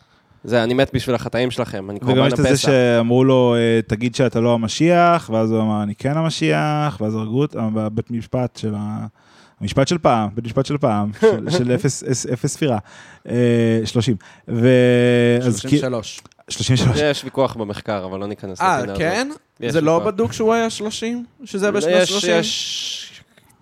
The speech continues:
Speaker 1: אומרים ש-, אה, אה, חוקרים, אה, מתווכחים בין, אה, זה שהוא נולד, הוא נולד מתישהו בין מינוס שש לספירה לארבע לספירה.
Speaker 3: וואלה.
Speaker 1: מתישהו.
Speaker 2: אז מה שאני אומר זה שהוא, הוא בחר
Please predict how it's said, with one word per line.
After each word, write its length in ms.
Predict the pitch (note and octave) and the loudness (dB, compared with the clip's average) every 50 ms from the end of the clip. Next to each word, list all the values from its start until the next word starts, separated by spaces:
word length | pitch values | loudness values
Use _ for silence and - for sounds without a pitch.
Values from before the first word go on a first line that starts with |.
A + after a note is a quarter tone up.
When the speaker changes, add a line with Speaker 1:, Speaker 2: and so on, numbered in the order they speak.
| - _ _ _ _ _ _ _ | -20 _ _ _ _ _ _ _
Speaker 1:
אומרים 340 | - D#3 D#3+ E3 F3+ F#3+ F#3 | -2 0 2 4 4 4 2
ש-, 120 | F3+ - F#3+ | 0 0 2
אה, 540 | F#3 E3 D#3+ D#3 D3 D3 B2+ A2+ C#3+ D3+ C3+ A#2+ D3 D#3 D#3+ D#3+ D#3 D#3 D3+ C#3 D3+ D3 D3+ D#3 D3 | 2 4 4 4 2 2 0 0 0 -2 -2 -4 -4 -4 -4 -4 -4 -4 -6 -8 -8 -6 -6 -4 -2
אה, 200 | D#3 D#3 D3+ D3+ D3 | 0 0 0 0 -2
חוקרים, 480 | D3 D3 C#3+ - E3 E3 E3+ D#3+ D#3 | -2 -4 -6 -2 0 2 2 4 4
אה, 140 | D#3 D3+ D3 | 4 4 4
מתווכחים 560 | C#3 C3+ - - B2+ - - - C#3 C3+ C3+ | 2 0 -2 -4 -6 -6 -2 -2 -2 0 0
בין, 260 | B2 C3 B2+ B2+ B2+ | 0 0 0 0 0
אה, 180 | B2 A#2+ A#2 A2+ | 0 0 -2 -2
זה 120 | G2+ A#2+ | -2 -4
שהוא 180 | A#2 - C3+ A#2+ | -4 -4 -4 -2
נולד, 340 | A#2 A2+ A2 A#2 A2+ A2 - | -2 0 0 0 -2 -2 -2
הוא 140 | - C#3+ E3+ | -2 0 2
נולד 260 | F3 F3+ F#3+ F#3+ F3+ | 4 4 4 4 2
מתישהו 340 | E3 D#3 F3 E3 D#3+ - D#3+ | 2 0 0 0 -2 -2 -4
בין 200 | C#3 C3+ B2 B2+ | -4 -4 -2 -2
מינוס 220 | C3+ C#3 C3 B2 | -2 -2 -2 -2
שש 220 | - - D#3 D3+ - | -2 -4 -6 -4 -6
לספירה 320 | F3 D#3+ - F3 E3 D#3+ D3 | -8 -8 -6 -4 -2 -2 0
לארבע 320 | B2 A2+ A2 G#2+ G#2 G#2 | 0 -2 -2 -2 -4 -6
לספירה. 360 | G2 F#2+ - - F#2+ F#2 F#2 - _ _ _ _ _ _ _ _ _ _ _ _ _ _ _ _ _ _ _ _ _ | -8 -10 -12 -16 -18 -20 -20 -20 _ _ _ _ _ _ _ _ _ _ _ _ _ _ _ _ _ _ _ _ _
Speaker 3:
וואלה. 240 | G#2+ G#2+ G2 F2+ E2+ D#2+ _ _ _ _ _ _ _ _ _ _ - - - | -18 -18 -16 -16 -18 -20 _ _ _ _ _ _ _ _ _ _ -18 -16 -12
Speaker 1:
מתישהו. 400 | B2+ A2+ - A#2+ G#2+ G2+ - - F2+ _ _ - - - _ _ | -12 -10 -8 -8 -10 -10 -12 -18 -20 _ _ -20 -20 -20 _ _
Speaker 2:
אז 160 | - B2 G#2+ G2+ | -2 -2 0 2
מה 100 | C#3+ D#3+ | 2 2
שאני 160 | - A3 A3 | 2 2 2
אומר 100 | B3 C4 | 2 2
זה 80 | A3+ | 2
שהוא, 200 | F3+ - C3+ B2 A#2 A#2 | 2 4 4 4 4 0
הוא 140 | - - A#2 G#2 | -2 -6 -6 -4
בחר 460 | G#2+ A#2 - - - - - G#3+ D4 | -4 -6 -6 -6 -4 0 0 0 2